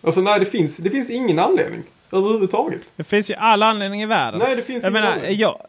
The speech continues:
Speaker 2: jag har, som du vet, har precis flyttat, eh, fantastiskt känns som sagt. Eh, jag har precis flyttat, eller jag flyttade för ett halvår sedan tillbaka till mitt hus.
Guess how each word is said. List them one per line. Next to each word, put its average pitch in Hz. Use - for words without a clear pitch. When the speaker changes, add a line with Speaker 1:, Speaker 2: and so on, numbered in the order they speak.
Speaker 2:
jag 180
har, 226
som 226
du 226
vet, 180
har 165
precis 147
flyttat, 131
eh, 110
fantastiskt -
känns 82
som -
sagt. -
Eh, 104
jag 104
har 151
precis 170
flyttat, 151
eller 175
jag 170
flyttade 185
för 160
ett -
halvår 170
sedan 143
tillbaka 147
till 127
mitt 127
hus. 156